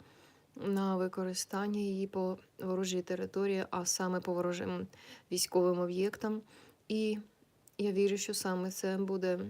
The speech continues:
е, вирішальною, е, вирішальним моментом і змінить хід усієї боротьби. І тоді наші війська, е, зможуть, е, н-, е, наші сили зможуть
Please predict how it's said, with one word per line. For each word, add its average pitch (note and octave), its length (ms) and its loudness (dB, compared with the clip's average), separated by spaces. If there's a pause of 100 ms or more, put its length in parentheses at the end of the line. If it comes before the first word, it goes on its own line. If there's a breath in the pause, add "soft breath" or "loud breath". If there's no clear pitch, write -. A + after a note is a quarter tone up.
е, F#3+ 160 -2
вирішальною, F3+ 880 -2 (840)
е, F#3+ 800 -6 (380 loud breath)
вирішальним F#3+ 400 0
моментом G#3+ 560 0 (420 loud breath)
і G3+ 140 2
змінить G3 360 2
хід G3 300 -4
усієї F#3+ 800 0 (300)
боротьби. G3 760 -2 (880 loud breath)
І G3 460 2 (580 loud breath)
тоді F#3+ 220 2
наші F#3+ 320 2
війська, F#3+ 540 -2 (580)
е, G3+ 120 2
зможуть, G3 600 0 (540)
е, G3 80 -6
н-, F#3+ 240 -2
е, - 120 -4 (400)
наші F#3+ 280 -2
сили G3+ 340 0
зможуть F#3+ 560 -4